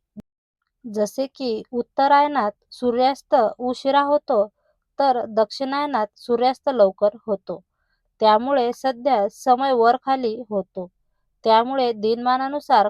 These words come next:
कातर वेळ बदलते. काही लोक सांगतात सात वाजून सदोतीसला दिवा लावावा, कारण कामाख्या देवीचा दिवा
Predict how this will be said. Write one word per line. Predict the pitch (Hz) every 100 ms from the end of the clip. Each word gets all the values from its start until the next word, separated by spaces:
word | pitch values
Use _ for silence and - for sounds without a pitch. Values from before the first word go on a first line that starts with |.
| -
कातर | 208 202 - 247
वेळ | 254 233 220 - -
बदलते. | 190 180 180 185 180 180 _ _ _ _
काही | 226 196 254
लोक | 247 262
सांगतात | - 277 285 254 190 -
सात | - 214 233
वाजून | 277 277 240 233
सदोतीसला | - 208 208 247 - 262
दिवा | 233 208 208 240 240
लावावा, | 214 202 196 180 160 - _ _ _ _ -
कारण | 226 269 262 254 -
कामाख्या | 214 208 247 262 302
देवीचा | 277 285 277 277 285
दिवा | 254 285 254